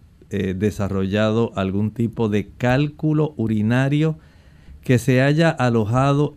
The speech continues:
en la vejiga y esté funcionando como una válvula que puede moverse, pero puede impedir un flujo normal. También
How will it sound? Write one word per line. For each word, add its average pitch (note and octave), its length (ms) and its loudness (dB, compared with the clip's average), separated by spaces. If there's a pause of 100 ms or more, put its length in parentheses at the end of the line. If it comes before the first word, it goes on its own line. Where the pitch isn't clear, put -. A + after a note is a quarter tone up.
(120)
en D3+ 220 4
la D3+ 100 4
vejiga C3+ 600 0
y A2+ 120 0
esté B2 300 -2
funcionando B2+ 920 0
como B2+ 440 0
una B2 480 0
válvula B2+ 960 0 (480)
que A2+ 200 2
puede D#3+ 520 2
moverse, D3+ 880 2 (280)
pero A#2 280 4
puede C#3 340 2
impedir C#3 640 2
un B2 140 0
flujo B2+ 420 0
normal. G2+ 720 0 (600)
También D3 600 2